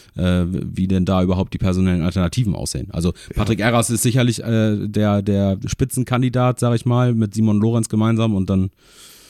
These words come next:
Speaker 1: schauen wir mal.
Speaker 2: Also, also, äh, ich kann mir, so sehr ich, äh, das auch, äh, Marco Komenda ein Comeback, äh, auf
Speaker 1: <laughs>
Speaker 2: Zweitliganiveau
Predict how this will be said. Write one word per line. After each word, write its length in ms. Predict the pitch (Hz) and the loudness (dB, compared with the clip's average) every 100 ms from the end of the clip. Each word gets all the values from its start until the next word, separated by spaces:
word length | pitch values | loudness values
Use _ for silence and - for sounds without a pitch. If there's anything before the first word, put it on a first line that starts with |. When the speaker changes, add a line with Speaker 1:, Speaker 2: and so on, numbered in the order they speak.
| - _ _ | -20 _ _
Speaker 1:
schauen 200 | - 98 | -4 0
wir 60 | |
mal. 260 | 80 76 76 - - _ _ | 2 2 0 -6 -20 _ _
Speaker 2:
Also, 360 | 98 95 92 85 - - | -4 0 0 -2 -6 -6
also, 340 | 95 90 98 92 | -4 0 0 0
äh, 460 | 76 95 92 87 78 73 87 | -2 0 0 0 -2 -6 -8
ich 240 | 87 - | -10 -10
kann 220 | - 107 | -6 -2
mir, 420 | 117 101 92 78 62 65 65 - | 0 0 -2 -6 -10 -18 -20 -14
so 160 | - 98 | -6 -2
sehr 240 | 98 117 | 0 0
ich, 160 | 104 - | -2 -6
äh, 320 | 92 98 98 | -4 -2 -2
das 300 | 98 95 - | -4 -6 -4
auch, 340 | 95 - - | -4 -6 -4
äh, 100 | 95 | -2
Marco 360 | 95 107 - 113 | 2 0 0 -4
Komenda 480 | - 101 101 110 98 | -2 -2 0 2 0
ein 120 | 95 | 0
Comeback, 600 | 104 98 - 107 - - | 0 0 0 -4 -6 -16
äh, 340 | - - - | -8 -8 -4
auf 100 | 95 | -4
Speaker 1:
<laughs> 0 | |
Speaker 2:
Zweitliganiveau 840 | 95 107 87 110 98 101 92 95 | -2 -4 -2 0 2 2 2 0